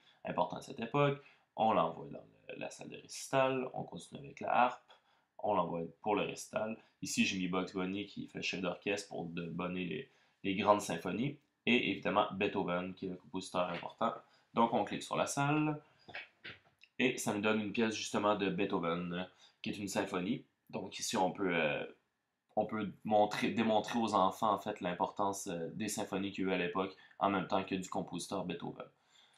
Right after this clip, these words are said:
Donc on poursuit à la dernière époque, qui est l'époque moderne.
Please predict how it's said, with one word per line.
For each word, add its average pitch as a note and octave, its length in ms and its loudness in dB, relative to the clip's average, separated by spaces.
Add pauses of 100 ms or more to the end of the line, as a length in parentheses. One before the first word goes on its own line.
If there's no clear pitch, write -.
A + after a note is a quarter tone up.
(240)
Donc A2+ 240 6
on A2+ 80 4
poursuit - 460 0 (1300)
à G2+ 80 6
la G2 120 6
dernière F2+ 380 6
époque, A2+ 260 2
qui B2+ 140 4
est - 20 8
l'époque A2 300 4
moderne. F#2 480 4